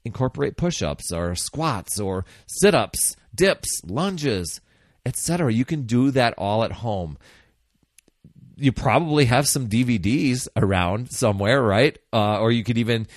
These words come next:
check them out at your library, or even use a streaming service like, uh, what was there? There's Beachbody On Demand. There's one called, oh, I'm drawing a blank on it now.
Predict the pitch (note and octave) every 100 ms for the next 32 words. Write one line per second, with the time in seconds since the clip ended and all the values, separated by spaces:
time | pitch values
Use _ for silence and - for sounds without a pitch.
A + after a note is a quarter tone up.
0 | - - C3 - A#2 A2+ A#2+ - G#2+ F2+
1 | F2+ G#2+ C3+ D#3+ G#3 G3+ _ _ _ _
2 | _ - - A#2+ B2 A2+ A2+ A#2 G#2 -
3 | G#2+ A2+ A#2 - A2+ C3 F3 - D#2+ D#2+
4 | D#2+ - C#2+ D2 - - - F2+ F2+ D2+
5 | F#2 D#2+ D#2+ D2+ - - F#2+ - F#2+ -
6 | E2 D#2+ D2 C2 C#2+ G2 B2 C3 C3 C3
7 | B2 F2+ E2 D#2 D#2 D#2 - F#2 F#2+ F#2+
8 | F#2+ - G2+ F2 E2+ E2 D#2 - _ _
9 | - G#2 G2 F2+ F2 F#2+ G2 F#2+ E2+ F2
10 | G#2+ G#2 G#2 G2 F2 F2+ F#2+ A2 D3 F3